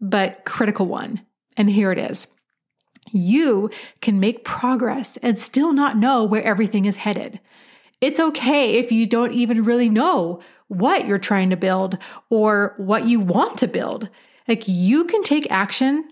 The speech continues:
and figure it out along the way. In fact, it's, <laughs> it's only through taking small actions that you'll find your path. And I look back at my own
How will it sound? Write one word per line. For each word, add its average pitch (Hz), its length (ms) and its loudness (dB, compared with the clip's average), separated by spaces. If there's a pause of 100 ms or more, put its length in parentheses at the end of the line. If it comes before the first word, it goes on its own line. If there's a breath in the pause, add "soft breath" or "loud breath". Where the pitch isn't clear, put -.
and 202 200 2
figure 214 380 0
it 208 60 2
out 185 320 0
along 175 600 0 (220 loud breath)
the 196 80 2
way. - 400 -4 (580 loud breath)
In 196 140 2
fact, 185 320 -2
it's, - 340 -6
<laughs> - 60 -14
it's 220 460 -2
only 240 400 2
through 226 500 2
taking 202 380 0
small 185 400 0
actions 262 600 0 (600 loud breath)
that 202 180 0
you'll 196 140 2
find 190 300 0
your 170 80 2
path. - 500 -6 (560 soft breath)
And 196 100 0
I 190 120 2
look 190 360 -2
back 185 300 0
at 185 80 -2
my 190 160 -2
own 220 420 2